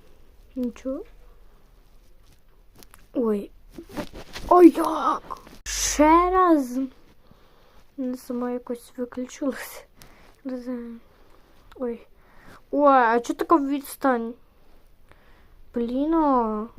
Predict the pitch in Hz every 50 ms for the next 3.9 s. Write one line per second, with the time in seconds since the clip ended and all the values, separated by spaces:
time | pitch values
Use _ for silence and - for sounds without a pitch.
0 | - - - - - - - - - - 554 - - - - - - - - -
1 | - - - - - - - 339 370 359 349 339 330 302 277 254 240 233 - -
2 | - - - - - - - - - - - - - - - - - - - -
3 | - - - - - - - - - - - - - 330 359 508 571 587